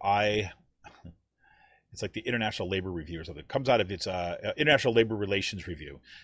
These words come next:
Uh, comes out of Cornell University, their labor relations school there. Um, but it's a study that shows that,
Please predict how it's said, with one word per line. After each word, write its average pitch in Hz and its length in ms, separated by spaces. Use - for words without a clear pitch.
Uh, 92 160
comes 120 200
out 104 80
of 95 60
Cornell 95 280
University, 85 580
their 85 180
labor 85 220
relations 87 400
school 90 200
there. 82 220
Um, 90 460
but 110 300
it's 117 180
a 120 80
study 151 400
that 104 160
shows 117 440
that, 101 340